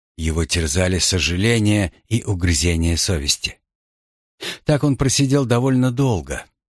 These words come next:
потом снова вздохнул, встал и отправился в спальню. Ему казалось, сон длился час или два, не больше. Да и какой это сон?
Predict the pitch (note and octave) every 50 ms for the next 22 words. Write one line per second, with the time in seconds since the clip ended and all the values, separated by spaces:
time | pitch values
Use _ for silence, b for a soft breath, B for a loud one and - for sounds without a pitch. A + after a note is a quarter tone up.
0 | _ _ - - D#2+ - F2 E2+ D#2+ - - - F2+ F2+ F2 E2 E2 D#2+ C#2+ C#2+
1 | C#2 D#2 E2 - - - F#2 A#2 B2+ C3 A#2 - _ _ _ _ _ _ _ -
2 | - - - - - F2 F2+ G2+ G#2+ G2+ F#2 _ _ _ _ _ _ _ _ _
3 | - A#2+ G#2 F#2+ - - - - G2+ G2+ F#2+ F#2 F2 - - F#2 - - - -
4 | - C2+ C2 C2 B1+ B1 - - _ _ _ _ _ _ _ _ _ _ _ _
5 | _ _ _ _ _ _ _ - B B B B G2+ G#2 G2+ G2+ - G2 F2 E2
6 | F2+ F#2+ F#2+ G2 F#2 - - - - - - - B2 B2 B2+ B2 G#2 F2+ F#2+ G#2+
7 | B2+ C3 A2+ - - G#2+ F#2+ - - G#2 G#2+ A2 A2 - - - - A2 G#2+ G#2
8 | A#2+ A#2 G#2+ A#2 C3+ B2+ G2+ E2 F2 G2+ G#2+ A2+ A#2 A2 F#2+ - - - - -
9 | _ _ _ _ _ _ _ _ - C3 B2+ B2 A#2+ - - C3 A#2+ - D#3+ D3
10 | A#2+ G#2 - G#2 - - - F#2 C2 B1 -